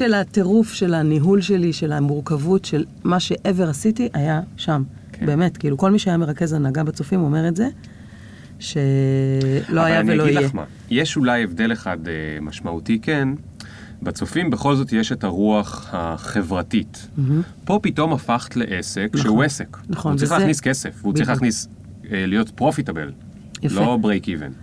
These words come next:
Speaker 1: וזה מה שהיה לי קשה. זה מה שהיה לי קשה, כי אני כל הזמן הסתכלתי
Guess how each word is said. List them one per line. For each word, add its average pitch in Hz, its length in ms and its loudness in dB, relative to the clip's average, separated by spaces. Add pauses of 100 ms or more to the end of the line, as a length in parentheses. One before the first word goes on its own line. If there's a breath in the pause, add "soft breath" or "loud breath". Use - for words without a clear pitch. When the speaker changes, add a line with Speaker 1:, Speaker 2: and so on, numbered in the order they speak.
Speaker 1:
וזה 156 240 2
מה 196 60 4
שהיה 160 220 0
לי 147 80 0
קשה. 143 260 -6 (640)
זה 165 120 2
מה 170 60 4
שהיה 156 200 -2
לי 139 80 0
קשה, 139 260 -4
כי 151 140 0
אני 175 140 6
כל 185 140 2
הזמן 180 180 2
הסתכלתי 165 640 0